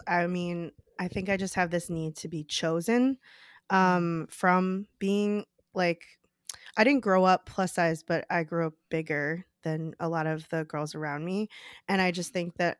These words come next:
Speaker 1: you know, pe-, I wasn't getting chosen. So now I, like, I would go into dating doing that a lot, like, the, where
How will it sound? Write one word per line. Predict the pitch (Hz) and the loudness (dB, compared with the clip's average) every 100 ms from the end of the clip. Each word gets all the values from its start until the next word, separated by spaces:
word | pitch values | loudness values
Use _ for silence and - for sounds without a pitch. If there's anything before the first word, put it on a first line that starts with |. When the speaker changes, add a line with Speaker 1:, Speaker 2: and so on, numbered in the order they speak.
| _ | _
Speaker 1:
you | - 208 | -2 -2
know, | |
pe-, | 180 220 | 0 0
I | 196 | 4
wasn't | 208 220 214 | 4 4 2
getting | 196 | 0
chosen. | - 175 165 131 151 | 0 -2 -2 -4 -8
So | - 190 | -4 0
now | 185 190 202 | 2 4 4
I, | 196 - | 2 0
like, | 180 170 | -4 -2
I | 165 180 180 | 0 0 0
would | 170 180 190 | -4 -4 -4
go | 170 175 | 0 0
into | 185 180 | 0 -4
dating | 156 160 156 135 160 - _ _ _ | -6 -6 -6 -8 -10 -14 _ _ _
doing | 170 160 151 | -6 -6 -4
that | 127 85 | -6 -6
a | 90 | -4
lot, | 120 101 - _ _ | -2 -2 -6 _ _
like, | 160 156 _ | -8 -8 _
the, | - | -16
where | 175 175 | -6 -6